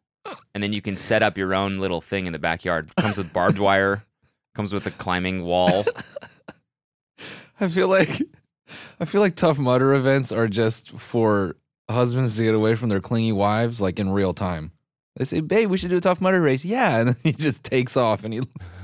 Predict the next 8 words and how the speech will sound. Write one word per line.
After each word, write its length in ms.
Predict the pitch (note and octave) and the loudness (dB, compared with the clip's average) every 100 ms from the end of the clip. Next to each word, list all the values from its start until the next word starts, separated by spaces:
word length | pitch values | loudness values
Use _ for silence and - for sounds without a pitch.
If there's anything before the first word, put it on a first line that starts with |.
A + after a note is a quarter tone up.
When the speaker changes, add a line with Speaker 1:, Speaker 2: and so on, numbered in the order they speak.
| F#2 _ _ _ | -20 _ _ _
Speaker 2:
<laughs> 1000 | _ _ _ - - - - - F#4+ F#4+ D#3+ | _ _ _ -20 -20 -20 -18 -14 -10 -6 -2
he 80 | |
just 160 | D3 C#3 | 2 2
leaves 400 | B2+ C#3+ D3 C3+ | 4 4 4 4
her 160 | C#3 B2 | 4 4
ass 320 | B2 B2+ B2 | 4 2 -2
at 80 | A#2 | -2
fucking 540 | B2+ B2 A2 G#2 | 0 0 0 -4